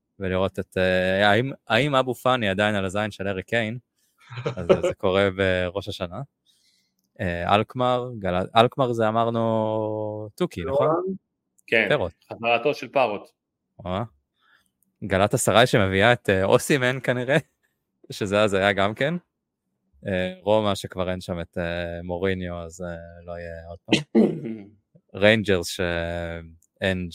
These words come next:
Speaker 1: הולך לפגוש את היריבה המרה שלו.
Speaker 3: הוא כבר הגיב על זה. הוא אמר שהוא מחכה לוולקאם.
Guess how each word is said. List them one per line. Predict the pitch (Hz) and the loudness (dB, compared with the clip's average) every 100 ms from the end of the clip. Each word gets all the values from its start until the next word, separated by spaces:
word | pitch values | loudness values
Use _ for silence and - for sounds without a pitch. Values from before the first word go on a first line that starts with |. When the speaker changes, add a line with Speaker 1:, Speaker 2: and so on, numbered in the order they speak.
| - - | -12 -12
Speaker 1:
הולך | 90 90 - | -8 -8 -8
לפגוש | - 92 87 | -4 -4 -4
את | - 90 | -6 -4
היריבה | 87 85 85 92 | -2 -2 0 0
המרה | 92 87 87 | 2 0 -4
שלו. | 90 113 135 147 _ _ _ _ _ _ | -4 -4 -4 -6 _ _ _ _ _ _
Speaker 3:
הוא | 107 | -14
כבר | 104 107 | -6 -2
הגיב | 107 123 135 | 0 2 2
על | 110 | 0
זה. | 92 90 _ _ _ _ _ _ - | -2 -14 _ _ _ _ _ _ -14
הוא | 104 | -6
אמר | 117 | -6
שהוא | 117 117 | -6 -8
מחכה | 107 123 | -10 -4
לוולקאם. | 117 117 120 113 | 0 0 -2 -6